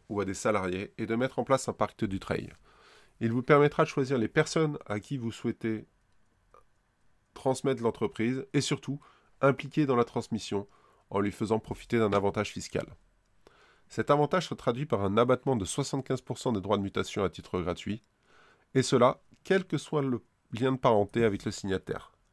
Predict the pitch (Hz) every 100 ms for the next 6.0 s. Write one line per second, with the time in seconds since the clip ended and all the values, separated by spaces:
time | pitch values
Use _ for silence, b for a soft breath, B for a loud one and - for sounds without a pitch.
0 | _ _ _ _ _ - 90 - 208 -
1 | - b b b b b - 101 107 98
2 | 87 98 98 127 127 _ 101 - 120 113
3 | 120 147 - _ 98 95 101 - 147 156
4 | 151 156 120 113 113 113 98 104 123 -
5 | - 101 101 113 131 131 107 101 98 95